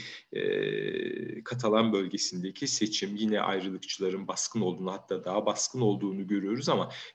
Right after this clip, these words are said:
e, öne çıkan bir numaralı parti, e, biraz daha siyasi götürmek taraftarı bu işi, biraz daha uzun vadeye yaymak taraftarı. Dolayısıyla çok negatif bir, e, parite üzerinde etkisi olmayacaktır. Buradaki, e, sorun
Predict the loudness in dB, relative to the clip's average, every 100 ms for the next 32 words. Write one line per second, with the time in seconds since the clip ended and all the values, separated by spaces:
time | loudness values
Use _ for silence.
0 | 2 4 2 _ 2 4 4 2 4 2
1 | 2 -2 0 2 2 2 2 0 -2 -4
2 | -2 -2 -2 -2 -4 -4 2 2 4 0
3 | 0 0 2 2 2 2 4 4 4 -2
4 | -2 -2 -2 -4 -4 -2 -2 -2 -2 0
5 | 0 -2 -4 -4 2 4 4 2 2 2
6 | -2 0 2 2 0 0 0 -4 -14 -2
7 | 2 4 2 -2 -2 -2 -2 -4 -2 2
8 | 6 6 6 2 -2 -2 -2 2 4 4
9 | 2 -2 0 0 -2 -16 -6 -2 2 0
10 | 0 2 2 4 2 2 0 0 2 0
11 | -2 -2 6 8 8 6 0 0 -2 -8
12 | -6 0 2 2 4 4 4 -6 -14 -14
13 | -10 -8 -6 -6 -8 -12 -14 -8 -2 4
14 | 6 6